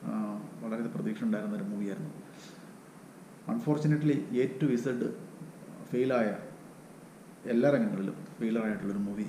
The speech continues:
ഞാൻ ഈ അടുത്ത കാലത്തും കണ്ടിട്ടില്ല. അതിൻ്റെ പേരിൽ തുടങ്ങി, പേരിൽ തുടങ്ങിയ നായിക, ആം, അതുപോലെ കഥാപാത്ര സൃഷ്ടി, തിരക്കഥ, ഡയറക്ഷൻ, എല്ലാ മേഖലകളിലും മുമ്പേ പരാജയപ്പെട്ട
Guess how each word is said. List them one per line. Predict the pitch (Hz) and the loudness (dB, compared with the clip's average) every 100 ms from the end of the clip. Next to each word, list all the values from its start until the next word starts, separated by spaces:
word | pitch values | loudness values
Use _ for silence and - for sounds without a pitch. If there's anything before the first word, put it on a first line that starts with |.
| - - - | -6 -10 -4
ഞാൻ | 110 | -2
ഈ | |
അടുത്ത | 107 - | 0 -2
കാലത്തും | 120 101 104 95 | 0 0 0 -2
കണ്ടിട്ടില്ല. | 95 80 76 - - - - - - - - - - - | -4 -6 -8 -12 -16 -18 -18 -18 -18 -18 -18 -18 -14 -2
അതിൻ്റെ | 120 135 139 - - - - - - 123 | 0 2 2 0 -6 -14 -16 -14 -2 6
പേരിൽ | 139 156 | 8 8
തുടങ്ങി, | 127 95 90 - - - - - | 6 2 -2 -8 -14 -16 -12 -4
പേരിൽ | 127 131 151 | 0 4 4
തുടങ്ങിയ | 123 117 113 | 6 4 6
നായിക, | 107 104 113 110 107 - - - - - - - 175 - - - - | 4 2 2 2 0 -6 -14 -16 -16 -16 -8 0 0 -2 -12 -12 -8
ആം, | 123 113 110 110 110 | -4 0 0 2 0
അതുപോലെ | 110 110 113 | 0 0 0
കഥാപാത്ര | 113 107 110 113 - | 0 0 0 0 0
സൃഷ്ടി, | - 104 - | -4 -6 -4
തിരക്കഥ, | 104 107 - 104 101 | -2 -2 -2 -2 0
ഡയറക്ഷൻ, | 107 101 - - 127 | 0 -2 -4 -8 0
എല്ലാ | 131 143 139 | 4 6 6
മേഖലകളിലും | 120 107 101 101 92 | 4 2 0 0 0
മുമ്പേ | 101 107 | -2 0
പരാജയപ്പെട്ട | 107 101 95 92 92 | 0 -2 -2 -4 -4